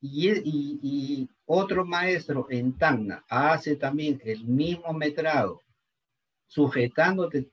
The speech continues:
también a esta norma de metrados, quiere decir que los dos están siguiendo el mismo procedimiento,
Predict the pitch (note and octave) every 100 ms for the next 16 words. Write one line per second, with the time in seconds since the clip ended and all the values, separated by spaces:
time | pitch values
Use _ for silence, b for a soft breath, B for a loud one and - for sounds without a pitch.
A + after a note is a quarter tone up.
0 | _ G#2+ G#2+ A#2 D3+ C#3 A#2 G#2 A2 C#3+
1 | - A2 C3+ C#3 G#2 B2 D3 D3+ D#3 B2+
2 | A#2+ B2+ _ _ _ _ _ - D3 D3
3 | D3 D#3 D#3 D3+ D3+ D#3+ F3 F#3 E3 F#3+
4 | - _ _ _ - - C#3 C#3+ C#3+ C3
5 | C#3+ D3 C3+ - A2+ G#2 G#2+ C3 F3+ F#3+
6 | F3+ E3 E3 D#3+ D#3 D3+ D#3 C3 A#2+ A2+
7 | C3